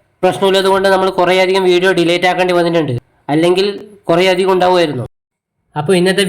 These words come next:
വീഡിയോ തംബ്നെയിൽ കണ്ടതുപോലെ തന്നെ ഇന്ത്യയിലെ തന്നെ ഏറ്റവും ഉയരം കൂടിയ വെങ്കല ശില്പം, പതിനാലടി ഉയരവും നാലായിരത്തി ഇരുന്നൂറ്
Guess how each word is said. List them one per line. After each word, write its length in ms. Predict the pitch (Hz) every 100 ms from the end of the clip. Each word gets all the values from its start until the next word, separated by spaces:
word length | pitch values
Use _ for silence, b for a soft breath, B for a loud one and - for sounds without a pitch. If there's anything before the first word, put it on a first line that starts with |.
| 185
വീഡിയോ 240 | 190 190 123 - - _ _ _ _ _ -
തംബ്നെയിൽ 440 | 165 170 190 196 196
കണ്ടതുപോലെ 440 | 185 180 185 185 180
തന്നെ 240 | 185 160 123 - - _ _ _ 151
ഇന്ത്യയിലെ 360 | 151 170 185 190
തന്നെ 260 | 196 185 139 - 151
ഏറ്റവും 380 | 151 - 220 196
ഉയരം 240 | 180 185
കൂടിയ 240 | 180 180 175 123 - -
വെങ്കല 280 | 170 175 190
ശില്പം, 300 | 185 151 131 123 - _ _ _ _ _ _ _ _ _ _
പതിനാലടി 640 | 147 151 165 175 175 175 170 170 - -
ഉയരവും 480 | 143 147 156 135 98 - - - _ _ _ _ _ _
നാലായിരത്തി 680 | 135 139 151 160 160 160 160 151
ഇരുന്നൂറ് 380 | 143 151 156